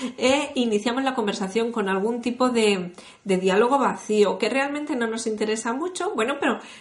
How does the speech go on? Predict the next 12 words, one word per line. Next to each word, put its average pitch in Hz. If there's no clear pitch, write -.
tiene 262
una 214
importancia, 214
tiene 190
una 208
importancia 240
en 202
la 180
vida 185
real 233
y 208
es 254